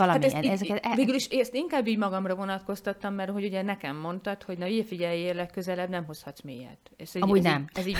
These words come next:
Speaker 2: megmaradt. <laughs> Ez így megmaradt.
Speaker 1: Most, hogy mondod, felismerem a szavaimat.
Speaker 2: <laughs> Nem mondom, hogy nem volt, ö, nehéz, mert, ö,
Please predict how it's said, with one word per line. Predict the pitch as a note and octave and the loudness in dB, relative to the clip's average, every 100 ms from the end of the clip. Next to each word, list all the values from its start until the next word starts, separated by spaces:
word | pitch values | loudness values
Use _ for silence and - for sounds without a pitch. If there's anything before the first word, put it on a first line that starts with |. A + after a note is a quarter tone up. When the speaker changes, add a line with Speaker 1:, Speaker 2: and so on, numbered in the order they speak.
| F#3 | 10
Speaker 2:
megmaradt. | A3+ A3+ B3+ B3+ | 12 12 10 10
<laughs> | C#5+ - C5 - | 2 2 -4 -4
Ez | - A3 | -2 0
így | G3 B3 A3+ | 2 2 6
megmaradt. | C#4 A3+ A#3 C4+ | 6 6 8 8
Speaker 1:
Most, | D4+ | 8
hogy | B3+ | 6
mondod, | G3+ G#3 G3 | 4 4 4
felismerem | G#3+ G3 - C#3 C3+ | 4 4 0 0 0
a | D#3 | 4
szavaimat. | E3+ E3 D#3+ E3 E3+ A#3+ | 6 8 8 6 0 4
Speaker 2:
<laughs> | D#4 | 4
Nem | E4+ | 6
mondom, | G#3+ G3+ G#3 | 6 4 4
hogy | G3 | 0
nem | G#3 G#3 | 0 0
volt, | F3+ F3 E3+ E3+ | 2 2 2 0
ö, | E3+ E3 E3 F3 | 0 0 -2 -2
nehéz, | F3 F3 F3 F3+ G3+ A3 _ F3+ | -2 0 2 2 0 -4 _ -6
mert, | E3+ E3+ F3 - | -4 -6 -8 -4
ö, | E3+ E3 | -2 -2